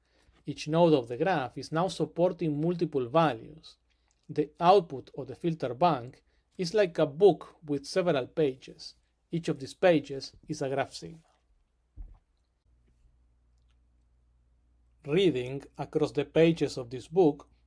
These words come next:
we obtain a vector Z I supported at each node. There are therefore two ways of reading the matrix graph signal Z. Different columns of Z are graph signals Z F.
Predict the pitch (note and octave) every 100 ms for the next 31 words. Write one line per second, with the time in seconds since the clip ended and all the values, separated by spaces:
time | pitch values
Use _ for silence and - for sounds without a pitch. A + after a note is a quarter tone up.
0 | _ - C#3+ D3 D3 - G#3+ E3+ D#3+ E3+
1 | D3 C3 F3+ - - F#3+ G#3+ _ F3+ C#3+
2 | F3+ - F#3 E3 B2+ C3 D3 - - D#3
3 | - G3 G#3+ E3 D3 D3 D3 C#3+ D3 -
4 | D#3 C#3+ A2 - _ _ _ _ - -
5 | _ - C3+ C3+ C3+ C#3+ G#3+ D#3+ - C#3+
6 | C#3+ - - A3+ B3 C#4+ D3+ F#3+ F3 C3
7 | - - C3+ B2+ D3 C3+ C3+ B2+ B2+ C3+
8 | C3 B2 - - C3 C3 - C3 B2+ B2
9 | A#2+ A#2+ B2+ A2+ _ _ _ _ _ _
10 | _ _ - D3 D3+ D3+ C#3 C#3+ C3+ B2+
11 | - B2 B2 E3 G#3 D3 E3 _ _ _
12 | - D3 C#3 D3+ E3 - E3 D#3 C#3+ C3
13 | B2 C#3 E3+ D#3 A2+